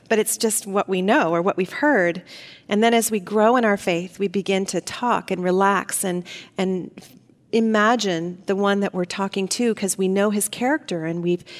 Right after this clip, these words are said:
we've experienced him in our lives. And there's an intimacy and, and a vulnerability that grows in our prayer life.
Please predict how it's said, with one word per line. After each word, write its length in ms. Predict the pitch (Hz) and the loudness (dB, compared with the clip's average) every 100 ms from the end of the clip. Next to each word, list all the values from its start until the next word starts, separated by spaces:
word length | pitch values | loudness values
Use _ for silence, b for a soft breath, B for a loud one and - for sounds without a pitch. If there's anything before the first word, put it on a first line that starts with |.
| B B | B B
we've 140 | 202 | -2
experienced 560 | - - 240 262 269 - | 0 -2 2 2 0 -2
him 80 | 185 | -2
in 80 | |
our 140 | 170 165 | -2 -2
lives. 320 | 160 160 - | -4 -4 -2
And 80 | 196 | 0
there's 140 | 190 | 0
an 80 | 202 | 0
intimacy 600 | 233 262 269 226 - 180 165 | 2 2 2 -2 -2 -4 -6
and, 160 | - - | -8 -4
and 140 | 185 | -2
a 40 | |
vulnerability 580 | 185 214 214 202 208 202 | 0 0 2 2 2 2
that 180 | 175 170 | 0 -2
grows 320 | 185 170 170 | -2 -2 -2
in 80 | 175 | -4
our 80 | 170 | -6
prayer 280 | - 190 185 | 0 2 2
life. 360 | 160 180 - | -2 -10 -16